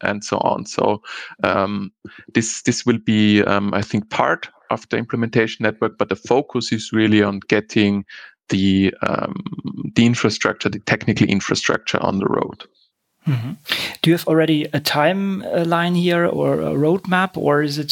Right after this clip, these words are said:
Speaker 2: still in the early phase that you're mainly collecting m-, potential members or, or, um, yeah, still trying to, to put the ideas together?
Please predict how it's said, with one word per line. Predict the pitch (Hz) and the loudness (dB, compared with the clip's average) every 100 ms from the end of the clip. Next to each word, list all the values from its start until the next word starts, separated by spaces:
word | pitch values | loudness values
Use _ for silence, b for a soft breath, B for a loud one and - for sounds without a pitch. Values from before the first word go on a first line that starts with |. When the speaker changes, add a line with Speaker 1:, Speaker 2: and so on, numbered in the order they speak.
| 165 | -4
Speaker 2:
still | - 151 | 0 0
in | 151 | 0
the | 143 - | -2 0
early | 147 147 | 0 0
phase | 147 143 143 | 0 0 0
that | - 139 | 0 0
you're | 139 | 2
mainly | 131 139 135 | 2 2 0
collecting | - 135 143 - 139 135 135 B B B | 0 0 0 0 2 2 0 B B B
m-, | 156 160 - | -4 -2 0
potential | 151 139 143 139 | 0 2 0 0
members | 131 143 143 139 135 - - - - | 2 2 2 2 2 0 0 -2 -6
or, | 139 135 127 127 127 - | -4 -2 0 0 -2 -2
or, | 135 127 127 135 | 0 0 0 -2
um, | 139 143 - | -4 -4 -2
yeah, | 143 | -2
still | 135 - 139 | 0 0 0
trying | 131 139 139 | 0 0 0
to, | 127 139 131 127 | 0 -2 0 -2
to | - 131 127 127 - | -2 -2 -2 -4 -2
put | - 151 | 0 0
the | |
ideas | 143 123 139 139 | 0 0 0 0
together? | - 131 123 127 | -2 -2 -2 -6